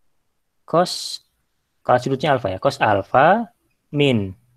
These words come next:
sin alfa, sin alfa, cos alfa. Ini ya, kalau sembilan puluh derajat kita tinggal sesuaikan nilai,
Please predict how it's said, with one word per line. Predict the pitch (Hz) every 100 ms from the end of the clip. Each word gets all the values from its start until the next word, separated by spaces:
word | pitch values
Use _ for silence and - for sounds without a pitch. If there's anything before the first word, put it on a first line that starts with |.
| _ _ _ _ _ _ _
sin | - 131 151
alfa, | 117 98 92 127 147 196 233 _ _ _ _ _ _ _ _ _ _ _ _ _ _ _ _ _ _ _ _ _
sin | - 131 127 131
alfa, | 110 101 101 131 156 185 - _ _ _ _ _ _ _ _ _ _
cos | 117 -
alfa. | 101 92 - - - - _ -
Ini | 104
ya, | 117 -
kalau | - 135
sembilan | 147 143
puluh |
derajat | 143 175 185 -
kita | _ 151 147
tinggal | 143 131
sesuaikan | 123 123 139 156
nilai, | 160 131 135 143